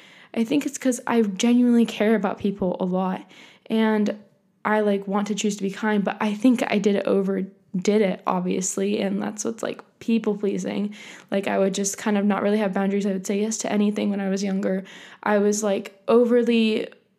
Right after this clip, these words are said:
I kind of just, like, overly did at school. Like, I was so stressed all the time. Like, middle school was, like, probably one of the most stressful times in my life. Like, college is actually easier than middle school was for me because I put s-, that much pressure on myself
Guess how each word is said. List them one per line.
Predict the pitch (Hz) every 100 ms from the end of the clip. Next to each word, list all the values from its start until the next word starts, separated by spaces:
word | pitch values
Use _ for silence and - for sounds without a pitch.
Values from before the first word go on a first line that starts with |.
| _ _ _ _ -
I | 214
kind | 220 - 254
of | 247
just, | 220 226
like, | 208 208
overly | 214 214 240 226 202
did | 208 202
at | -
school. | - 220 202 202
Like, | 196
I | - 190
was | 190 185
so | 214 220
stressed | 220 214 208
all | 202 202
the |
time. | 196 196 190 190 185 - - -
Like, | 226
middle | 214 233 330
school | - 359 370 381 - - - -
was, | 262 262
like, | 262 240
probably | 240 220 262
one | 254
of | 247
the |
most | 226 220
stressful | - 220 214 269
times | 262 226 233
in | 233
my | 202
life. | 190 190 208
Like, | 202 202
college | - 196 240 226
is | 226
actually | 214 208 220
easier | - 208 202 196
than | 190
middle | - -
school | - -
was | - 208
for | -
me | 202
because | 185 208
I | 214
put | 190 220
s-, | - 202
that | 196 196
much | 208 202
pressure | - 185 185 190
on | 196
myself | 196 208 - -